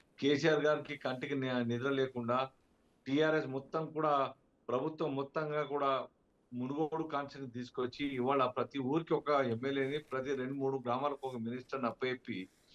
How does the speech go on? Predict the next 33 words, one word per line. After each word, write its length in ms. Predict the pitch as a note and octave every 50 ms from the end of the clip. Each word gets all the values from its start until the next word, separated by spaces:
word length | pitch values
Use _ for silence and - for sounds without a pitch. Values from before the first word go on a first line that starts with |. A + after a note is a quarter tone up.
| - _ _ _ -
ఎలక్షన్ 440 | A#2 B2+ D3+ D3+ D#3 - F3+ E3 C3+
ఫేస్ 280 | - D3 D3+ C#3+ C3+ C#3+
చేయాల్సిన 300 | D3 D3 C#3 C#3+ C#3 C3+
పరిస్థితి 500 | C3 - B2 B2+ C3 - - - D3+ -
కేవలం 400 | - C#3+ C3+ C#3 D3 D3+ D3 B2
భారతీయ 400 | A2+ A#2 C3+ C3 - C#3+ C#3 C3+
జనతా 280 | C3 B2+ B2 C3 B2
పార్టీ 300 | B2 A#2+ A#2+ A#2 A#2 C#3+
మరియు 260 | D3 C#3 B2+ B2+ C3
రాజగోపాల్ 540 | A2+ A2+ A2+ A#2 A#2+ A#2 C3 C3 - B2+ A#2+
రెడ్డి 160 | A#2 A2 A2+
గారు, 160 | A#2 A2+ A2 - - - - _ _ - - C2
ఆ, 180 | - - - A2
వారి 220 | A#2 A#2+ B2 B2+
యొక్క 440 | B2+ B2+ - - A#2+ A2+ A2 G#2+ G#2 A2
నిర్ణయం 380 | A2+ A#2+ C3 C3+ D3 D#3+ D#3+ D#3
కారణంగా 400 | - D#3 C#3+ C#3 C#3 C#3+ C#3+ C#3+
ఇవాళ 300 | C3+ B2+ B2+ C3 C3+ B2+
ఆ 220 | B2 A#2 A#2+ A#2 - -
పరిస్థితి 300 | A2+ G#2+ - _ - G2+
ఆపింది. 280 | G2 - _ - - _ _ _ _ - - _ - A#2
మొత్తంగా 580 | B2 D3 D#3+ D#3 - - G#3 G#3 G3+ G3 G3 F#3+
కూడా 200 | F#3 F#3+ F#3 E3+
ఎంటైర్ 480 | D3+ D3+ D#3 - F3+ F3+ F#3 F#3 F#3 -
తెలుగు 260 | D#3 D#3+ E3+ F3 F3 - -
ప్రపంచంలో 520 | C#3+ C#3+ D#3 D#3+ D#3 D#3+ E3 D#3 D#3 D#3
తెలుగు 280 | D3+ - - C#3 D3 D3 C#3+
జాతికి 280 | C#3 C#3+ D3 C#3+ - - -
మొత్తంగా 380 | B2+ - - C#3+ C#3 C3+ C3
కూడా 400 | A#2+ C3+ C3+ - C3 B2 - C3
ఇవాళ 380 | C3 B2 A#2+ B2+ B2+ A#2 A2 A2 - _ _ _ _ -
మునుగోడు 460 | A#2+ B2+ C#3+ D#3 D#3 E3+ F3 E3 E3 D#3+
ఎక్కడుంది, 640 | C#3 - - - C#3+ D3+ D3+ C#3+ B2+ C3+ D3+ D#3+